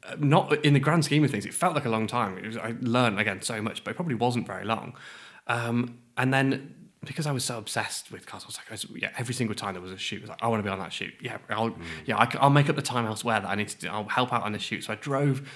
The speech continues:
Speaker 1: loads of stuff, drove loads of cars, spent all of my time sort of listening to everyone was talking. And obviously, I was reading, uh, these people's words, working out how they're doing everything. And somebody just sort of, I think I wrote one or two bits. Um, I'd write about my, about my two double oh two,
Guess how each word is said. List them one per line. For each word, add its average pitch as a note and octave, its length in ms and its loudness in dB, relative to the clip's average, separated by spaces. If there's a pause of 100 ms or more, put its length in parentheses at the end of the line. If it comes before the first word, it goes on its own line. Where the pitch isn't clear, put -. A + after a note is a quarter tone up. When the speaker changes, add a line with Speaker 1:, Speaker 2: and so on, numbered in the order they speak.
(120)
Speaker 1:
loads C3+ 520 4
of G2+ 80 -6
stuff, - 260 -10
drove G2 220 -2
loads G#2+ 200 0
of G2+ 60 -10
cars, A#2+ 320 -2 (380)
spent - 280 -6
all D3+ 180 6
of B2+ 40 6
my A#2+ 80 4
time G2+ 260 0
sort G2 200 -6
of A2 80 -4
listening C3+ 360 2
to A#2 80 -4
everyone G#2 220 -4
was G2 100 -8
talking. C3+ 300 0
And A2 80 2
obviously, G#2+ 220 0
I - 20 -2
was G2 80 -4
reading, A#2+ 340 4
uh, G#2 160 0 (240)
these G#2 220 -2
people's G2 240 -10
words, B2 320 2 (320)
working C#3+ 320 4
out A2+ 120 0
how G#2+ 200 0
they're G2+ 260 -6
doing B2+ 300 2
everything. B2 380 2
And A#2+ 220 0 (680)
somebody D3 400 6
just B2 240 0
sort D3 160 0
of, A2+ 100 -4
I C#3 80 -2
think G3+ 220 2
I D3 40 6
wrote C3+ 220 6
one B2+ 160 6
or A2+ 40 2
two C3 200 2
bits. - 600 -4 (100)
Um, G2+ 440 -10 (280)
I'd A2+ 120 -4
write A2+ 200 4
about G#2 220 -2
my, G2+ 260 -2 (680)
about G#2+ 200 -2
my G2+ 120 -4
two - 160 -4
double G#2 160 -2
oh G2 40 -6
two, G2 440 -6